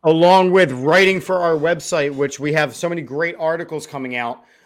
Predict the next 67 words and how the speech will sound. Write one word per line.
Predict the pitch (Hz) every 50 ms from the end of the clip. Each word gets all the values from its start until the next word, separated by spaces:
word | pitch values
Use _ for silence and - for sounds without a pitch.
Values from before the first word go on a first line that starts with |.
| _ -
um, | 139 139 143 135 131
at | 131 143 147
all | 139 156 160 160
times | 160 170 160 147 143 139 -
covering | - 170 156 135 147 147 143
all | 143 139 143
the | 147 139
different | 139 135 135 - 139 131
sports. | - - - 139 123 117 -
So | 135
make | 135 135 135
sure | - - 156
you | 147 147 147 147
are | 139 139 131
hook-, | 120 120 117 139 147 147 _ _ _ - - _ _
hitting | - 214 226 247 247 233
one | 190 202 180 151 151 - - 294
of | 175
us | 175 170 156 -
up | 170 160 -
'cause | - 170 156 131
we | 123 127 151 156
will | 147 147 156 151 147 147 143 143 -
get | 123 156 151 151 -
you | - 147 139 135 131 - _ _ _ _
hooked | - 160 147 139 - _ _ -
up. | 165 139 120 - - _ _ _ _ _ _ -
Our | 151 165
great | 156 - 180 220 220 -
sponsors: | - - 208 190 180 - - 147 135
Statement | - - 196 196 220 214 202 160
Game, | 196 202 196
a | 180
fun | - - 185 185 175
free | - 185 185 180
twist | - 180 180 175 -
on | 160
fantasy | 143 - 156 151 147 135 - 143
sports. | 135 - - 190 196 -
Make | 156 165 151 -
sure | - 160
you | 156 151 143
are | 143
checking | 135 - - 160 147 - 151 151
them | 156 160 160
out. | 156 160 135
There | 151 143 135
is | 127
a | 131
link | 127 131 135 135 127
in | 139
the | 135 123
bio. | 127 131 127 120 104 95 - _ _ _ _ _ _ _ _ -
Odds | 175 180 196 196 170 127
jam | 113 175 190 185 180
dot | 170 175 165 165
com. | - 190 175 160
You | 147 135
can | 120 147 160
use | 160 160 143
their | 139 156 156
arbitrage | 151 156 165 160 156 - - 175 160 160 151
calculator | - 170 156 160 147 156 160 160 156 156
to | 156 - 147
not | 143 147 147 147 147 - 147
lose | 139 143 143 139 127 131
money. | 143 160 160 170 165